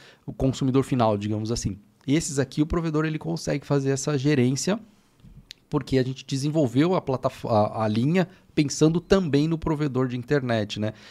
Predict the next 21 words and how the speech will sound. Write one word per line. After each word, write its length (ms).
Tem 140
T 140
R 120
zero 220
meia 180
nove 380
pra 160
fazer 240
essa 180
gestão, 840
então 160
dá 100
pra 140
manter, 640
ah, 280
o 200
equipamento 440
conectado, 760
mesmo 300
sem 220
ter 360